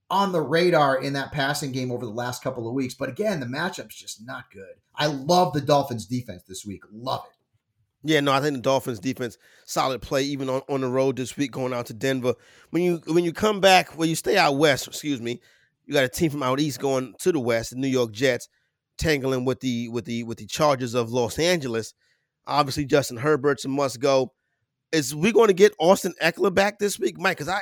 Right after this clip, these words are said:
Speaker 2: listen, this, this is week eleven. This, this is only three more weeks of the regular fantasy
Speaker 1: I mean,
Speaker 2: football
Speaker 1: it,
Speaker 2: season, and I need
Speaker 1: no.
Speaker 2: Austin Eckler to kinda push me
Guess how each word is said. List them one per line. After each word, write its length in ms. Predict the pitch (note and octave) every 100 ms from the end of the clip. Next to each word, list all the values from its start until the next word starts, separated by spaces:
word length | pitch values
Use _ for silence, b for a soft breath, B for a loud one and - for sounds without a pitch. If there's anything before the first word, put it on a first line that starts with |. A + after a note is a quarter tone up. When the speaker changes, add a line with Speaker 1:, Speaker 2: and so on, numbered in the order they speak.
| -
Speaker 2:
listen, 300 | E3 - C#3
this, 260 | D#3 - -
this 220 | D3+ -
is 60 | D#3
week 180 | D#3+
eleven. 440 | B2 E3 G3+ A#2+ G#2+
This, 160 | B2
this 300 | - A3 C3+
is 240 | F3 F#3+ -
only 180 | F#3+ C#3
three 180 | F#3+
more 220 | E3+ D#3+ C3+
weeks 240 | F3 -
of 60 | G#2+
the 60 |
regular 320 | C#3 C#3 G#2
fantasy 320 | G#2 D3+ C3+ -
Speaker 1:
I 60 |
mean, 40 | C#3+
Speaker 2:
football 320 | E3+ B2 A#2+
Speaker 1:
it, 60 | -
Speaker 2:
season, 280 | F#3 A2 - b b b
and 120 | C3
I 80 | E3+
need 160 | F#3+ F#3+
Speaker 1:
no. 60 |
Speaker 2:
Austin 240 | F3+ D#3+ D3+
Eckler 280 | F#3+ E3+
to 80 | C#3
kinda 320 | - F#3 E3
push 340 | B2 - A3+ -
me 300 | G3+ F3+